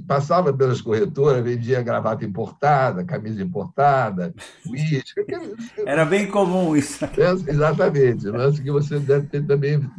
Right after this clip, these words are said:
Speaker 1: vivido, né?
Speaker 2: É.
Speaker 1: E, e eu e o Silvinho, além disso, ele tinha uma academia na, na Treze de Maio, na cidade, aquelas academias de malha ferro, hoje não era como
Speaker 2: Sim.
Speaker 1: essa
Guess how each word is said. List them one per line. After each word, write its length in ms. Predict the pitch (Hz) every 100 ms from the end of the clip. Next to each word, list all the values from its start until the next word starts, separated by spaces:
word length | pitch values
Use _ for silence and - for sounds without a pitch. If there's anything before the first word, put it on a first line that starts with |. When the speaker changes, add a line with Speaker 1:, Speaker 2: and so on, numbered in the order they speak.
| -
Speaker 1:
vivido, 720 | 202 113 127 131 120 113 85
né? 160 | 87 101
Speaker 2:
É. 400 | 131 123 107 95 - _ _ _
Speaker 1:
E, 720 | 151 156 156 156 151 151 143 -
e 100 | 147
eu 120 | 190 226
e 40 |
o 40 |
Silvinho, 600 | 226 196 156 151 214 196 160
além 280 | 151 156 156
disso, 240 | 151 -
ele 80 | 180
tinha 220 | 151 180
uma 120 | 185
academia 680 | 180 196 208 147 127 147 160 104
na, 160 | 90
na 280 | 90 95 95
Treze 380 | 95 127 135 101
de 140 | 95
Maio, 380 | 90 131 139 113
na 100 | 92
cidade, 460 | 87 98 143 151 98 - _ _
aquelas 260 | 294 320
academias 600 | 262 202 160 139 135 147 127
de 200 | 120 101
malha 380 | 117 127 123
ferro, 600 | - 123 135 139 120 107 117
hoje 220 | 151 147
não 100 | 156
era 220 | 214 156
como 180 | 135 139
Speaker 2:
Sim. 220 | 127
Speaker 1:
essa 20 | 139